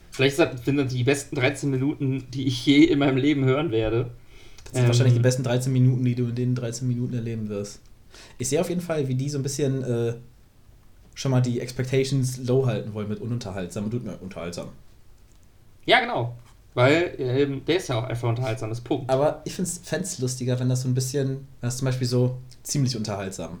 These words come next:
Speaker 2: So, das würde ich zum Beispiel, ich würd's besser finden als einfach nur unterhaltsam oder ganz
Speaker 1: Ja,
Speaker 2: unterhaltsam.
Speaker 1: und, und das finde ich halt eben nicht, weil ich finde, ziemlich unterhaltsam ist eine Aussage. Also,
Speaker 2: Was mit
Speaker 1: ziemlich unterhaltsam ist schon ein Versprechen, eigentlich. Und unterhaltsam
Speaker 2: Okay.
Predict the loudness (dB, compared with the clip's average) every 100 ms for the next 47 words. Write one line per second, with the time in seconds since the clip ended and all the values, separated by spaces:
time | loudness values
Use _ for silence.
0 | -12 -8 -6 -2 -2 -2 -4 -2 -2 2
1 | 2 2 -2 -4 -2 -2 -2 -2 0 -2
2 | -2 0 0 -2 -4 -6 -8 -6 -6 -4
3 | -2 0 8 8 8 4 4 4 4 4
4 | 2 4 4 4 4 2 2 2 2 2
5 | -2 -4 2 2 2 -2 0 2 4 2
6 | 2 0 0 -2 -2 2 4 4 4 0
7 | 0 -4 -12 -14 -20 -20 -20 -20 -20 -20
8 | -20 -20 -12 2 6 6 6 4 2 4
9 | 8 8 8 4 6 6 6 6 4 6
10 | 6 6 4 2 2 2 2 0 -4 -8
11 | -2 2 2 0 -8 -10 -16 -20 -20 -20
12 | -20 -20 -6 0 4 6 8 8 8 4
13 | 2 2 0